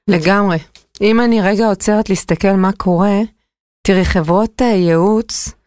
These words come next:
בעברן עסקו נורא בעולמות של שינוי ב-I T, הכנסת C R M, איך משנים את כל המודל של החברה, ובייעוץ עסקי,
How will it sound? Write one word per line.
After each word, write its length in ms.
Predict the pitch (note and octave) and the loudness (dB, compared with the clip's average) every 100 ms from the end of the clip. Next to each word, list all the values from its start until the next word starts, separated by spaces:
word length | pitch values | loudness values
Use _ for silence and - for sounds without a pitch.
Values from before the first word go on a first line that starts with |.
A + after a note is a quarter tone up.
| _ _ - | _ _ -4
בעברן 720 | D#3+ E3 D3+ D#3+ G3+ G#3+ G#3+ G#3+ - | 0 0 0 0 2 0 0 -4 -6
עסקו 320 | F3+ - A3+ | -6 -2 0
נורא 280 | A3+ G#3 G#3+ | 2 2 0
בעולמות 580 | F#3+ F3+ F3 F3+ F#3+ F#3+ | 0 0 0 0 0 0
של 140 | G3+ | -2
שינוי 360 | F#3 G3 F#3+ F#3+ | 0 0 0 0
ב-I 400 | F3 D#3+ D#3+ - | 0 0 -2 -2
T, 40 | A3 G#3+ G#3+ _ _ - | 0 0 -4 _ _ -8
הכנסת 400 | D#4+ A3+ F#3 E3+ E3 | -2 0 0 0 0
C 60 | |
R 340 | G#3 G3 G3 F#3+ | 0 2 0 0
M, 40 | |
איך 140 | F3 | -2
משנים 300 | G3 F3+ F3+ | -2 -2 0
את 60 | F3+ | 0
כל 140 | - | 0
המודל 280 | F3+ F3+ E3+ | 0 0 -2
של 140 | E3+ E3+ | -2 -2
החברה, 440 | - E3 E3+ G#3 G#3+ - - - | -2 -2 0 -2 -4 -10 -16 -2
ובייעוץ 440 | F#3 F3 F3 F#3 | 0 2 0 0
עסקי, 360 | G3 - - F#3+ | -2 -2 -2 -2